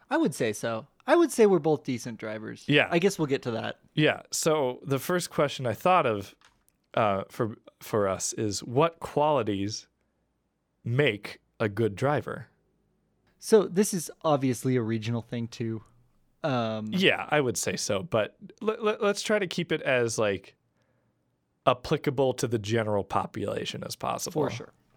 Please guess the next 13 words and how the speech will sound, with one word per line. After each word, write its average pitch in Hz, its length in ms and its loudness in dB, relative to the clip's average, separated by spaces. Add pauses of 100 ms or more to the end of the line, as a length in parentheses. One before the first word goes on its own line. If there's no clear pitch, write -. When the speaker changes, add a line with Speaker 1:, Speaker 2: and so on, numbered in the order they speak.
(460)
Speaker 1:
So 220 560 8 (140)
things 269 460 0 (180)
that 180 160 -4
make 185 320 -4
you 180 200 -2
a 147 80 -2
good 143 300 -2
driver. 123 520 -2 (140)
I 165 120 0
think 214 340 0 (560)
there 175 240 6
are 156 340 6 (140)
the 135 580 2